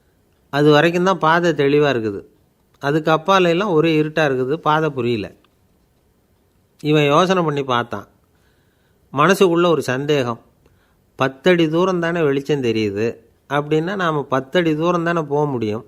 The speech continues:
அதுக்கும் அந்தாண்ட ஒரே இருட்டா இருக்குதே, அதுல எப்படி நாம நடந்து போறது? நாம ரொம்ப தூரம் நடந்து போய் ஆகணுமே."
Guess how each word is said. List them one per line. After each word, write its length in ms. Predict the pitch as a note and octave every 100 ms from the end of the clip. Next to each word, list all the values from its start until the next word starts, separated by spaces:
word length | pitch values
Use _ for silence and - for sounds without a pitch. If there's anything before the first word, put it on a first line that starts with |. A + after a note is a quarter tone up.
| _ _ _ _ _ _ _
அதுக்கும் 420 | A2 C#3 G3 G#3 G3+
அந்தாண்ட 360 | F3 F#3 F#3
ஒரே 300 | D#3+ D#3 D#3
இருட்டா 240 | D3 D3 C#3+
இருக்குதே, 480 | A2 G#2 G#2+ B2+ - _ _ _ _
அதுல 340 | - D#3 F#3+ F3+
எப்படி 260 | E3+ G3+
நாம 260 | F#3 D#3+ C#3
நடந்து 320 | B2+ C3+ C#3+
போறது? 500 | A#2+ A2 G2 G2 G2+ _ _ _ _ _ _ _
நாம 300 | - F2+ A#2
ரொம்ப 260 | D3+ E3+
தூரம் 260 | F#3 F#3+ F#3
நடந்து 320 | D#3 D#3 D#3
போய் 160 | C3 B2
ஆகணுமே." 540 | A2 G#2 G2+ G2 G#2